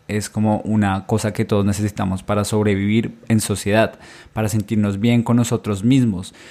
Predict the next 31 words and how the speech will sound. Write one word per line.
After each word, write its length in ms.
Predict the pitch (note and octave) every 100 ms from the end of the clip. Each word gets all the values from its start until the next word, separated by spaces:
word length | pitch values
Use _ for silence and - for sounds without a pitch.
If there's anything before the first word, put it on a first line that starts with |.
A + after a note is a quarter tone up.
| -
Pero 140 | B2+
entonces 400 | B2+ C3 B2+ C3+ D#3+
uno 220 | D3+ D3
se 120 | D3+
bloquea 380 | D#3 D#3 C3 B2
mucho 380 | C3 C3+ C3+ C3
de 120 | C3
cosas 360 | B2+ A2 A2
que 160 | - C3
le 100 | B2
causen 320 | B2+ A#2+ B2+
conflicto 800 | A#2+ C#3 - C3 B2 - E3 E3+ -
con 360 | C3 B2 A#2+ A#2
esa 280 | B2 A#2+ A#2+
identidad 680 | A#2+ A#2+ C3+ A#2+ A2+ G#2+ - -
que 80 | B2+
uno 160 | B2
tiene. 380 | A#2+ F3 A#2+ - - - _ _
Y 100 | C3
uno 120 | B2 B2
defiende 340 | B2 B2 A2+
una 160 | G#2+ A2
imagen 400 | A#2+ A2+ A#2+ A2+
de 120 | A#2
que 140 | A#2
no, 160 | B2 A#2+
yo 140 | G2+
soy 300 | - G2+ G#2
bueno, 360 | G2 C3 C3 B2
yo 160 | A2
soy 480 | G#2+ G#2+ G#2 G#2 G2+